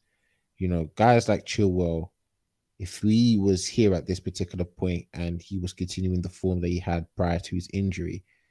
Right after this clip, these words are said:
what's to say that we wouldn't even be in a title race with Liverpool and we don't go on and beat Real Madrid and stuff like that?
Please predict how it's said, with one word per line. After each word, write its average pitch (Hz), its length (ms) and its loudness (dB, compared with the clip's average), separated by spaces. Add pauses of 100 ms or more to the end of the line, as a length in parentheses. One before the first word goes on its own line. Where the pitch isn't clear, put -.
(880)
what's 104 200 2
to 101 120 -2
say 98 240 4
that 90 100 2
we 92 240 0 (360)
wouldn't 98 320 4
even 92 320 0
be 113 220 4
in 95 80 4
a 90 60 2
title 92 380 0
race 92 260 0
with 90 200 2
Liverpool 92 560 2
and 87 320 0
we 95 120 2
don't 90 300 2 (120)
go 90 240 2
on 90 100 0
and 87 200 -2
beat 87 200 -2
Real 90 120 2
Madrid 87 320 -2
and 87 100 -2
stuff - 280 -8
like 85 140 -10
that? - 180 -12